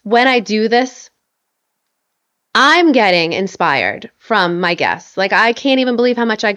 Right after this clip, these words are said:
I took away from this with you, which is so awesome. I love that. Like, I am not going to create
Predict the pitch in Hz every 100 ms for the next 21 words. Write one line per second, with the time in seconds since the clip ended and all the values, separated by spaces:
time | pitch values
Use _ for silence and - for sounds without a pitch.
0 | - 208 226 208 196 196 196 185 185 -
1 | 185 214 196 127 165 180 196 - 208 180
2 | 175 175 175 165 160 190 190 - - -
3 | _ _ _ _ - 190 - 226 240 185
4 | 190 202 208 233 - 214 208 208 - 240
5 | - 220 165 156